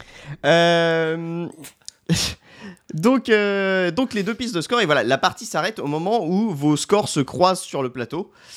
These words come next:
Et donc ça en fait un jeu un peu de course, parce que au final, c'est le premier qui va, euh, qui va faire ce, qui va atteindre ce, ce, ce croisement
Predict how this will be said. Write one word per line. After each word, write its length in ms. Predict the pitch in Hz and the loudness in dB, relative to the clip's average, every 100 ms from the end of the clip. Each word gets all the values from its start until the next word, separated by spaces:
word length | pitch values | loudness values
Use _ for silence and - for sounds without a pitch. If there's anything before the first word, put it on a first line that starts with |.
| - - | -16 -2
Et 340 | 127 127 123 | 4 6 4
donc 160 | 143 208 | 2 0
ça 180 | 160 131 | 2 2
en 80 | 127 | 2
fait 260 | 214 226 - | 0 0 0
un 180 | 143 | -2
jeu 180 | 139 185 | 0 -2
un 120 | 196 | -2
peu 160 | 139 196 | -4 -4
de 140 | 151 127 | -2 -2
course, 320 | 202 107 - | -4 -6 -2
parce 240 | 123 - | -2 0
que 280 | 139 139 131 | 0 2 2
au 60 | 113 | 0
final, 340 | - 139 208 | -2 -2 -2
c'est 360 | - 123 117 113 | 0 0 0 0
le 160 | 117 | -2
premier 460 | 113 - 151 170 170 | -2 0 2 2 -2
qui 220 | - 131 | -4 -2
va, 280 | 135 131 131 | 2 4 4
euh, 420 | 110 101 101 104 - _ _ _ | 2 0 -2 -4 -8 _ _ _
qui 120 | - 107 | -6 2
va 180 | 110 | 4
faire 360 | 104 - 151 117 | 2 2 2 2
ce, 340 | - 113 104 104 | -4 -4 -4 -6
qui 200 | - 113 | -8 -2
va 100 | 101 | 0
atteindre 380 | 113 127 151 147 | 2 2 0 -2
ce, 260 | - 104 101 | -4 -6 -6
ce, 160 | - - - 170 - | -10 -14 -14 -18 -18
ce 140 | - | -12
croisement 580 | - 135 135 135 143 | 2 2 2 -2 -12